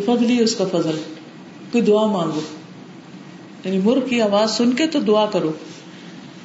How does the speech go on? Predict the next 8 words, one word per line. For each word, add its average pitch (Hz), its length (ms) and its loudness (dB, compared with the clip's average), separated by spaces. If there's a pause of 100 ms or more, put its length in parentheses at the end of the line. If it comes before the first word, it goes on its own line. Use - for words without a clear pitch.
(120)
فإنہا 311 640 6
رأت 311 420 2
ملکا، 285 380 4 (120)
کیونکہ 254 220 0
اس 247 180 2
نے 269 80 2
ایک 277 160 0
فرشتہ 214 320 0